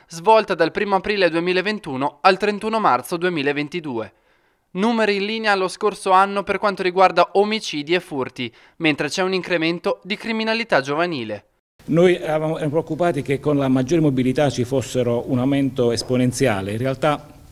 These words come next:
Speaker 2: i numeri sono più o meno simili a quelli dell'anno precedente e quindi questo ci ha fatto sperare, cioè, ci,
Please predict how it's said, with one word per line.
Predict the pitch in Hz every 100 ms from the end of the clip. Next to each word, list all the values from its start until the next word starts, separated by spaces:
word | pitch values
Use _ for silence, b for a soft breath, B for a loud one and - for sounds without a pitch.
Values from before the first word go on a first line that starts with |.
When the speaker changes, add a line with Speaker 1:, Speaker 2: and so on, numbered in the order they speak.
| - B B -
Speaker 2:
i | 131
numeri | 160 143 123
sono | 139 123
più | 151 151
o |
meno | 147 139 123 127
simili | - 147 139 127 113 110 B B B B B
a | 113
quelli | - 139
dell'anno | 127 123 117
precedente | 107 95 90 80 76 - -
e | - -
quindi | 143 120
questo | 123 120 95
ci |
ha |
fatto | 95 110 98
sperare, | - 104 107 98 92 -
cioè, | 104 110 - 101
ci, | -